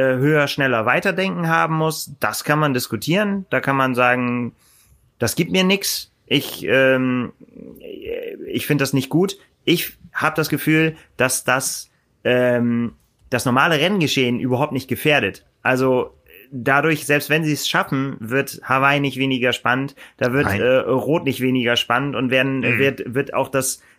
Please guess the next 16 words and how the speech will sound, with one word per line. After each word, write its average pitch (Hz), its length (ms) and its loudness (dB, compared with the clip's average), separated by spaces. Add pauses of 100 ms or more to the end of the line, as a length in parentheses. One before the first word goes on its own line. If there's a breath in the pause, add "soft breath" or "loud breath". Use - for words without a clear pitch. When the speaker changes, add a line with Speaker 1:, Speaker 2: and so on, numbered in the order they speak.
(140 soft breath)
Speaker 1:
äh, 135 80 2
Rennen, 131 680 2
wenn 135 220 2
es 135 100 -2
denn 135 200 2
überhaupt 123 360 -2
eins 120 260 0
gibt, 147 220 -2
über 120 320 0
die, 120 340 0
äh, 101 140 0 (100)
Weltbestzeit 120 1160 -2
oder 113 160 2
um 120 140 0
die 127 100 2
Weltbestzeit, 110 640 0